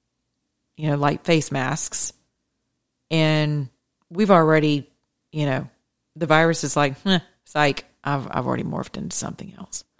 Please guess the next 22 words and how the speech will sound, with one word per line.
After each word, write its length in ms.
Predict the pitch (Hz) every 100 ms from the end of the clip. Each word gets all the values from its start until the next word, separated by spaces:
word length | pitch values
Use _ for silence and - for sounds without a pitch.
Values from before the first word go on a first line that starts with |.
| _ _ _ _ _ _ _ _ _ _ _ _ _ _ _ -
We 640 | 151 190 202 202 202 190 -
as 160 | 156
a 60 | 151
nation 640 | 147 147 - 131 127 127 - _ _ _
have 280 | _ - 135
got 420 | - 135 131 120 - _ _ _ _ _ _ _ _ _ _ _ _ _ _ _ _
so 320 | - - 175 170
many 260 | 147 131
problems. 640 | 123 127 180 - - - - _ _ _ _ _ _
And 180 | - 151 -
I 160 | 151
have 220 | 151 143
no 380 | 139 143 151 160
idea 840 | - 151 135 131 139 139 131 127 - _
what 220 | 131 113
this 140 | 135
country 320 | - 131 127 131
is 80 |
going 260 | - 135 -
to 80 | -
look 280 | - 127 -
like 440 | - - - -